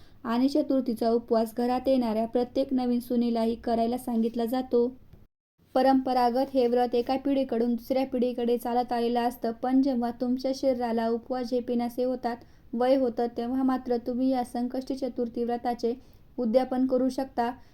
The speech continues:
चतुर्थीचं उद्यापन केल्यानंतर चतुर्थीचे उपवास करायची गरज नसते.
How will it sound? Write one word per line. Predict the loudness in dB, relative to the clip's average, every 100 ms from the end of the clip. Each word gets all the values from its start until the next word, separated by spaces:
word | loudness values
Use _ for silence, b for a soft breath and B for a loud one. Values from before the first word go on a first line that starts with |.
| b
चतुर्थीचं | -4 -2 -2 -2 -2 0
उद्यापन | 0 0 0 0 -2 0
केल्यानंतर | 0 0 0 -2 -2 -4
चतुर्थीचे | -4 -4 -2 -4 -4 -2 -2
उपवास | -2 -2 -2 -2
करायची | -4 -2 -2 -2
गरज | 0 0 0 -2
नसते. | -4 -2 0